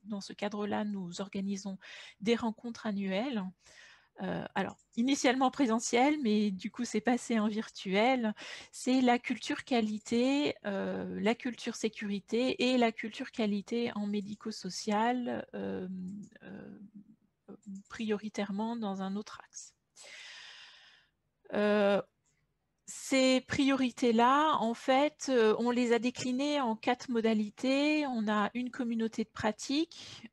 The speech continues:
euh, sur la culture qualité sécurité, sur les relations avec les usagers, sur la certification sanitaire, euh, réalisée par la H A S, et à venir aussi l'évaluation interne externe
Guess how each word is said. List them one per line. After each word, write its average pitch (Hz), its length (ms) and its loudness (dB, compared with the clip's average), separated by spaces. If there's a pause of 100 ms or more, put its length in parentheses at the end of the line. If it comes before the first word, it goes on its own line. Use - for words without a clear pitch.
euh, 196 500 -6 (240)
sur - 240 -6
la 233 100 2
culture - 380 -6
qualité 214 440 -2
sécurité, 208 800 -4
sur 240 180 -8
les 208 120 -2
relations 226 400 -2
avec 208 240 -6
les 202 160 -6
usagers, 214 640 -4
sur - 180 -10
la 196 140 -2
certification 208 1300 -6
sanitaire, 185 920 -2 (640)
euh, 185 460 -6
réalisée 196 560 -2
par 185 180 -4
la 175 220 -2
H - 180 -6
A 185 80 -2
S, 240 320 -6 (640)
et 202 220 0
à 220 120 4
venir 220 460 0
aussi 208 340 -6
l'évaluation 190 640 0
interne 180 300 -6
externe 180 580 -6